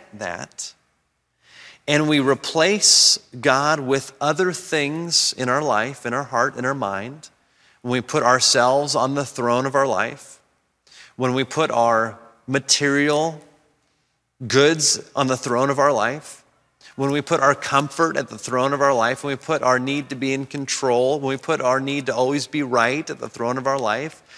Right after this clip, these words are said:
when we put our reputation at the throne of our life, when we put anything other than God at the throne of our life, that is the thing that we worship. And going back to the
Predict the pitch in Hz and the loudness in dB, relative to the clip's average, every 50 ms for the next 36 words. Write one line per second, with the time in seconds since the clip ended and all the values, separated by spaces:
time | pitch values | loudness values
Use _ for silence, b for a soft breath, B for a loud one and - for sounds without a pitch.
0 | B B B B B 135 143 151 147 - - 165 170 160 - 127 127 127 123 120 | B B B B B -2 -2 -2 -2 -2 0 0 2 2 4 4 4 4 4 2
1 | 120 117 B B B B - 139 165 170 170 151 156 135 - - 139 131 135 139 | 0 -4 B B B B 2 4 4 4 4 2 -4 -2 -2 0 2 2 2 2
2 | 135 - - 156 151 151 143 - - 131 - 135 139 139 135 135 135 127 135 131 | 2 2 0 0 -2 -4 -4 -6 -8 -8 -6 -4 -2 -2 -2 -2 0 0 0 0
3 | 123 117 107 110 123 139 160 160 - - 135 139 151 147 - - 175 - - - | 2 2 0 0 -2 -4 -6 -10 -8 -8 -6 -6 -6 -6 -4 -4 -4 -4 -2 -2
4 | 202 214 220 240 262 269 262 214 - - 240 240 233 - - 175 180 180 196 196 | 0 2 2 2 2 2 0 0 0 -2 -2 -2 -2 0 4 4 4 4 4 2
5 | 190 170 185 185 180 156 143 135 139 139 139 - 127 131 - - 135 139 139 143 | 2 0 -2 -4 0 2 2 4 4 2 0 -2 -6 -6 -6 -6 -4 -2 -2 -2
6 | 151 156 156 165 160 139 113 104 98 104 113 117 - - B B B B B 110 | -2 -2 -2 -2 -2 0 0 0 -2 -2 -4 -8 -12 -18 B B B B B -6
7 | 107 147 160 185 214 220 - - - 143 156 156 151 143 - - 156 147 - - | -2 -2 0 2 0 0 -2 -4 -4 -2 -2 0 0 0 -2 -2 -4 -10 -8 -6
8 | 127 131 131 131 120 117 113 110 117 117 117 120 117 113 110 _ _ _ _ _ | -4 -4 -4 -2 -4 -4 -4 -4 -6 -6 -6 -6 -6 -8 -12 _ _ _ _ _
9 | _ _ _ 98 98 104 98 90 - - - - - - - - _ _ _ _ | _ _ _ -6 -4 -4 -2 -2 -4 -6 -6 -8 -12 -16 -20 -20 _ _ _ _
10 | _ _ _ _ _ _ _ _ _ _ _ _ _ - 120 117 104 113 107 113 | _ _ _ _ _ _ _ _ _ _ _ _ _ -6 -6 -4 -2 0 0 0
11 | 120 117 107 110 110 113 113 - - 127 104 101 113 107 107 | -2 -2 -2 -2 -2 -2 -6 -10 -12 -12 -8 -6 -6 -6 -6